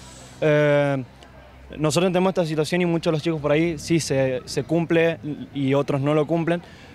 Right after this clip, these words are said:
pero en esta situación, por más que se tenga que entender,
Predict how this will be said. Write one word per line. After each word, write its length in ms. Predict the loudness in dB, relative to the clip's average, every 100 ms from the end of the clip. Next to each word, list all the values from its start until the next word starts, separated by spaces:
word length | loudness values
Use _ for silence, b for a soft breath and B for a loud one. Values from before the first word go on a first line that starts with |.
| B -20 0
pero 160 | 2 2
en 60 |
esta 220 | 2 0 0
situación, 500 | 0 0 2 0 -4 -2
por 180 | 0 2
más 200 | 0 0
que 360 | 0 0 0
se 120 | -4
tenga 280 | -4 0 0
que 80 | 0
entender, 440 | 0 0 2 0